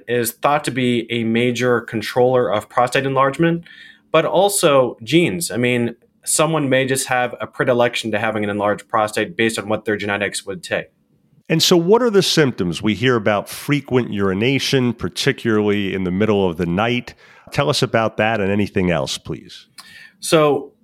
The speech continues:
Speaker 1: the prostate can enlarge, and what happens is that it all of a sudden creates a restriction in urine flow. And so that makes our bladders,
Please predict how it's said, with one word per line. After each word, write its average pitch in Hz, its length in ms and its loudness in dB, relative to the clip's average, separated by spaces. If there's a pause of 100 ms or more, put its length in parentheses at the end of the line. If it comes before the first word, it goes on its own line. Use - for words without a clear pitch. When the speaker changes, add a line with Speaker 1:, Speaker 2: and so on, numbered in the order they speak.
(240)
Speaker 1:
the 135 100 4
prostate 175 680 0
can 139 220 0
enlarge, 101 580 0
and 117 200 -4
what 147 240 2
happens 101 720 -6 (260)
is 113 180 -6
that 117 220 2 (160)
it 127 300 -4 (240)
all 143 160 2
of 165 80 2
a 147 60 0
sudden 117 540 0
creates 131 500 -2
a 131 40 2
restriction 131 680 -2
in 113 240 -4
urine 107 320 0
flow. 87 380 -8 (720)
And 131 160 -2
so 139 220 2
that 151 400 0
makes 135 400 -2
our 113 160 -2
bladders, 113 760 -2